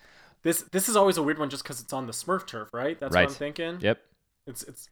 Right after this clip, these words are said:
Speaker 1: it's on the Smurf
Speaker 2: Yeah,
Speaker 1: turf
Speaker 2: Boise
Speaker 1: without
Speaker 2: State home field.
Speaker 1: Boise State
Speaker 2: The blue
Speaker 1: actually
Speaker 2: field.
Speaker 1: playing. So
Speaker 2: I
Speaker 1: it's,
Speaker 2: still don't understand why that's
Speaker 1: it's
Speaker 2: allowed per N C double A rules. It's just weird.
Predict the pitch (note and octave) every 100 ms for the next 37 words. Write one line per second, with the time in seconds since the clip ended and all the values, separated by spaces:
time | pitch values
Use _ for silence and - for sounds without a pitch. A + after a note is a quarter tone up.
0 | _ - D#3 D3 - D#3 D3+ A#2+ - F#2
1 | G2 G2+ A2 C3 G2+ F2 G2+ - A2+ F2
2 | D3+ C3+ C3 C#3+ C3+ C3 G2+ C3 G#2 C3
3 | F#2+ - - A2 C3+ C#3+ A#3 G#3 D#3+ C#3
4 | A2+ F#2+ F2 E2 D#2 C#2+ C2 - F2+ C#2+
5 | D#2+ - D#2 C#2+ C#2 B1 C2+ - - -
6 | C#3 C#2+ C#2+ G#1+